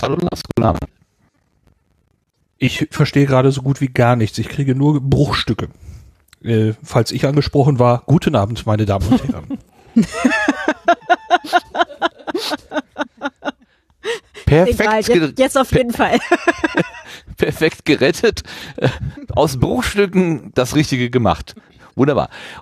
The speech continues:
Speaker 1: Und ich, wir grüßen ganz herzlich den, äh, Sebastian, der hier versucht, gerade die Technik zusammenzuhalten. Hallo, guten Abend, Sebastian.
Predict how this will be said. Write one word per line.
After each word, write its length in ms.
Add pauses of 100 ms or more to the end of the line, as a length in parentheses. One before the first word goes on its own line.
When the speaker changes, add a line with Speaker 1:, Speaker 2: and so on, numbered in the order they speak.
Speaker 1:
Und 260
ich, 260
wir 120
grüßen 280
ganz 220
herzlich 340
den, 360
äh, 280
Sebastian, 580
der 120
hier 120
versucht, 400
gerade 320
die 200
Technik 300
zusammenzuhalten. 800
Hallo, 200
guten 220
Abend, 300
Sebastian. 520